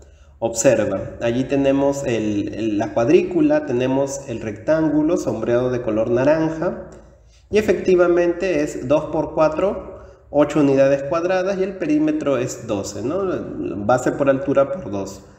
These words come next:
Dos más cuatro, seis, por dos, doce. Luego de observar esta situación, Gloria comenta: "Si el área de esta figura aumenta, entonces su perímetro siempre aumenta".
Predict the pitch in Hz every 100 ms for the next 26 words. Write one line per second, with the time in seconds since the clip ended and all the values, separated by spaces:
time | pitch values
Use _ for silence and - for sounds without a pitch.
0 | _ - _ 117 135 139 143 135 151 139
1 | 147 151 180 175 196 135 117 127 147 101
2 | 95 - 101 104 - - _ - - -
3 | 156 175 175 165 - 139 151 151 - 160
4 | 147 131 120 - 170 185 143 143 143 151
5 | - 117 117 107 107 107 - 120 123 156
6 | 165 160 156 160 156 135 123 143 147 151
7 | 165 165 160 165 175 196 117 117 139 139
8 | 147 151 - 120 131 143 139 - 156 127
9 | 117 - 151 - 113 107 117 135 110 -
10 | 107 - -